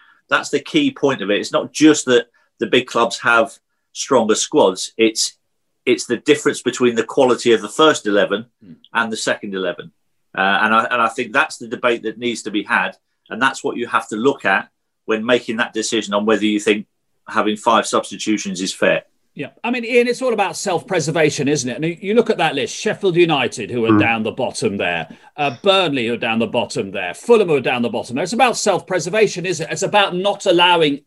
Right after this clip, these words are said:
Speaker 2: the bigger clubs. And if you're down the bottom, the bigger clubs are the ones three or four places above you, not
Speaker 3: Yeah.
Speaker 2: necessarily Liverpool and Southampton and, and Tottenham. It's not allowing them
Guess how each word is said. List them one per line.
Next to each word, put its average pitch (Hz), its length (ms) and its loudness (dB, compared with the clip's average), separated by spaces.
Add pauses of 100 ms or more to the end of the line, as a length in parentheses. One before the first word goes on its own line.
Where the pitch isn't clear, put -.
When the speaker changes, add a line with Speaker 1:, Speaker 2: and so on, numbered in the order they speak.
(100)
Speaker 2:
the 143 100 -6
bigger 170 380 2
clubs. 120 480 -6 (340)
And 160 100 0
if 147 60 -2
you're 170 80 0
down 208 220 4
the 160 60 -2
bottom, 175 340 -2
the 135 80 -2
bigger 196 200 2
clubs 143 320 -2
are 151 40 0
the 139 60 2
ones 147 260 0
three 165 160 0
or 131 120 2
four 135 220 0
places 190 380 2
above 104 240 -4
you, 104 80 -4
not 170 100 2
Speaker 3:
Yeah. 185 60 4
Speaker 2:
necessarily 151 520 2
Liverpool 131 440 2
and 107 180 -2 (300)
Southampton 135 600 0
and, 117 180 -2
and 120 180 -4
Tottenham. 127 480 0 (140)
It's - 160 -4
not 220 100 0
allowing 208 300 2
them 208 160 -6